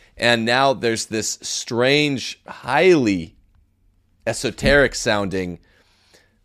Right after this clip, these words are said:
uh, ceremony to repent to or about the earth. Now, this I'm not as sure about because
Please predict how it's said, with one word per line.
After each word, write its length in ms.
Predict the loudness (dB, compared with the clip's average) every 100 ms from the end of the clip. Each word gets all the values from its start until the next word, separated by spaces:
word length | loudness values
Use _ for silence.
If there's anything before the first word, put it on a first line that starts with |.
| _ _ _
uh, 240 | -2 0 0
ceremony 840 | -2 4 6 6 4 0 -4 -12 _ _ _ _
to 180 | -6 -4
repent 760 | -2 -6 -4 -4 -4 -6 -16 -20 _ _ _ _ _ _ _ _ _ -8
to 460 | -4 -4 -4 -4 2
or 140 | 4
about 420 | 4 4 2 2
the 180 | -6 -8 -6
earth. 400 | -6 -6 -10 _ _ -4
Now, 140 | 0
this 340 | 2 4 4 4
I'm 220 | 2 4
not 320 | 4 4 2 2
as 240 | 2 2
sure 380 | -2 0 4 4
about 340 | 4 0 -2
because 460 | -6 -2 -2 -2